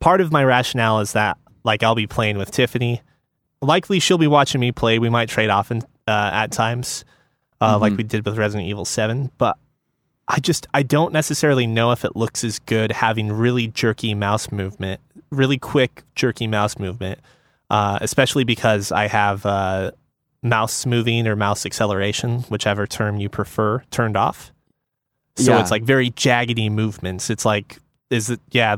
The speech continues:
Speaker 1: this guy obviously plays League of Legends, that sort of approach, or real-time strategy games.
Speaker 2: Yeah.
Speaker 1: Oh, that comes out this Friday, right?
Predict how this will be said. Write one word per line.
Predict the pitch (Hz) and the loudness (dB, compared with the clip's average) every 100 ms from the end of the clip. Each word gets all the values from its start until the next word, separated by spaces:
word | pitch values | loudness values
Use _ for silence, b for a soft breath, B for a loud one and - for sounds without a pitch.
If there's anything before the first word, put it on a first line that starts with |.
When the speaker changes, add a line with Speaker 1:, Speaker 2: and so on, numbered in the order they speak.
| 117 | 0
Speaker 1:
this | 135 127 | -2 2
guy | 143 123 | 2 4
obviously | 113 120 127 - 117 | 4 4 0 0 -4
plays | - 107 101 110 | 0 0 0 -2
League | 104 | -4
of | 101 | 0
Legends, | 110 107 - 92 - - - | 0 0 -2 -8 -6 -8 -4
that | 104 98 | -2 -2
sort | 101 98 | -4 -4
of | 101 - _ _ _ _ _ - | -6 -12 _ _ _ _ _ -10
approach, | - 107 92 - | -2 -2 -2 -2
or | 120 107 110 | 0 0 -2
real-time | 110 - 101 | -4 -2 -6
strategy | - 107 104 110 | -2 -2 -2 -6
games. | 101 104 135 - - _ _ _ _ _ _ | -8 -8 -10 -14 -16 _ _ _ _ _ _
Speaker 2:
Yeah. | 113 95 92 - _ _ _ _ _ _ _ | 0 0 -4 -12 _ _ _ _ _ _ _
Speaker 1:
Oh, | 147 131 | 0 4
that | 143 196 | 2 2
comes | - 196 | -2 2
out | 180 | 2
this | 160 - | 0 -4
Friday, | - 165 196 87 | -2 0 0 -2
right? | 95 131 | -2 -4